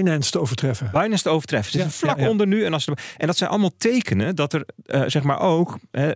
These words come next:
Speaker 2: interesse is van institutionele partijen. Want bij C M E handel je eigenlijk alleen maar als je een professionele handelaar bent.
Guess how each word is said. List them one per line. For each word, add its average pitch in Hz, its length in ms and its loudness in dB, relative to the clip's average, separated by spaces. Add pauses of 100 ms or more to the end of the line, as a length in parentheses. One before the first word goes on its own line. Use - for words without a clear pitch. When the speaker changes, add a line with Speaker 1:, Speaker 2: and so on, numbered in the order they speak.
(180)
Speaker 2:
interesse 147 460 0
is 147 160 0
van 147 160 -2
institutionele 165 580 2
partijen. 120 560 -2
Want 120 140 2
bij 120 100 2
C - 120 -2
M 131 220 2
E 180 120 4
handel 156 260 2
je 131 80 0
eigenlijk 113 380 -2
alleen 123 160 4
maar 139 200 0
als 120 180 -2
je 117 60 -4
een 113 60 -2
professionele 120 520 0
handelaar 123 380 0
bent. 117 260 -12